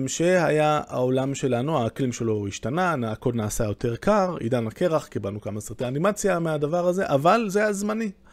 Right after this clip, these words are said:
בהמשך הכל יסתדר. זאת דוגמה, כמובן, אה, לא דוגמה שלו, לזה שאוקיי, אם אחד היסודות מגזים יותר מדי, עם הזמן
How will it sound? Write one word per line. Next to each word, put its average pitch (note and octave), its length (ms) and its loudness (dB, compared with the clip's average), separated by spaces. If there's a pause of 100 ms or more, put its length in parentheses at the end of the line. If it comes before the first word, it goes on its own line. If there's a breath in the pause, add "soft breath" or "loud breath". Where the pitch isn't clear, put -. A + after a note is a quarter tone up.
(200 soft breath)
בהמשך A#2+ 320 0
הכל E3+ 260 0
יסתדר. A2+ 420 -2 (460 loud breath)
זאת D#3+ 200 6
דוגמה, F3+ 360 4 (160)
כמובן, G#2 480 2 (160)
אה, A2 240 -4
לא A2+ 100 0
דוגמה A2+ 680 -4 (120)
שלו, A3 440 -4
לזה F3+ 300 -2
שאוקיי, F3+ 540 -4
אם D#3 200 -2 (200)
אחד E3+ 300 0
היסודות D3+ 340 0
מגזים B2 420 -2
יותר D#3+ 220 -4
מדי, A3+ 420 -4 (460 loud breath)
עם A3 240 0
הזמן E3+ 760 -2